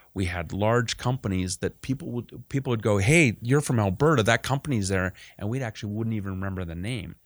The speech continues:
And you think about what we've done in life sciences, what we're doing in artificial intelligence now with Google hanging around here. Diversity is the story of Alberta. And one of my favorite deals is actually non-tech, has been food.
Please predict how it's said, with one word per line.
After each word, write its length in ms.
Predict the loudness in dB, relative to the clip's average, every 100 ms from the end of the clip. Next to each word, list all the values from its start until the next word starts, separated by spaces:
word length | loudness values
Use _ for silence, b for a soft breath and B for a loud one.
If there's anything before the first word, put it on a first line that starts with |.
| B B B B B
And 180 | 2 2
you 80 | 0
think 280 | 2 2 2
about 400 | 2 2 2 0 b _
what 140 | 0
we've 180 | 2 2
done 180 | 2 0
in 100 | 0
life 220 | 0 0
sciences, 800 | 2 2 2 0 0 -2 -6 -12 -14 -6
what 120 | -2
we're 80 | 0
doing 360 | 2 2 4
in 100 | 2
artificial 540 | 2 0 0 -2 -2 -4
intelligence 760 | -4 -2 0 0 -4 -4 -4
now 140 | -2
with 180 | -4 -6
Google 320 | -2 0 0
hanging 380 | -2 -2 -4 -4
around 480 | -4 -2 -2 -2 -4
here. 280 | -2 -4 -6 B B B B B
Diversity 880 | -4 0 4 6 6 4 6 6 4
is 300 | 2 0 0
the 80 | 0
story 500 | 0 2 2 2 2
of 60 | 2
Alberta. 580 | 0 0 -2 -2 -4 -10 B B B _
And 80 | -2
one 100 | 2
of 40 |
my 140 | 2 0
favorite 580 | -2 2 4 4 0 0
deals 360 | -2 0 -2
is 120 | 0
actually 380 | 0 -2 -2 -2
non-tech, 760 | 0 0 0 -2 -2 -4 -4 -4
has 160 | -2
been 180 | -2 -2
food. 580 | -2 -2 0 -2 -6